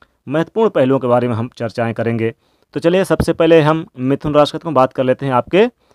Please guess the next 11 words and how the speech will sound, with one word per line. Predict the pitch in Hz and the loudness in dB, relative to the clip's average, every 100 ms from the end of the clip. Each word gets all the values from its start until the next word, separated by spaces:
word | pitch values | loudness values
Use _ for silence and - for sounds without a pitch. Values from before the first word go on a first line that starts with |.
| _ _ _ 113 | _ _ _ -6
ग्रह | 107 185 | 2 4
गोचर | 147 135 127 156 | 4 2 0 -2
स्थितियों | 139 127 131 151 | -4 -10 -6 -6
के | 131 | 0
बारे | 117 123 | 2 2
में। | 117 104 | 0 -6
तो | - 123 | -8 -6
देखिए, | 147 190 | -4 -4
अप्रैल, | - 147 - 160 180 | -6 -8 0 2 4
मई, | 147 151 | 4 2
जून, | 135 120 135 98 | 2 2 2 0